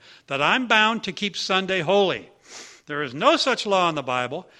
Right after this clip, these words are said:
It is a law of the Holy Catholic Church alone. The Bible says, 'Remember the Sabbath to keep it holy.'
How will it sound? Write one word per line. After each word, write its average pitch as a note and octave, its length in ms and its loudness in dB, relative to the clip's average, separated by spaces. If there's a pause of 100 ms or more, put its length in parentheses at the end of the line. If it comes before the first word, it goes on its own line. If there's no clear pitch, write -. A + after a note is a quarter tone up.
(240)
It F3+ 80 -4
is E3+ 160 -2
a E3+ 60 0
law A#3 300 2
of G#3+ 60 -4
the D#3+ 120 0
Holy C4+ 400 -2
Catholic G#3+ 500 -8
Church F3+ 400 -10
alone. E3 720 -6 (500)
The B2 100 -18
Bible G3 460 -4
says, B2+ 400 -14
'Remember D#3 400 -10
the G#3 140 -14
Sabbath D4 500 -10
to C3 80 -20
keep C3+ 240 -20
it D3 120 -18
holy.' F3 340 -18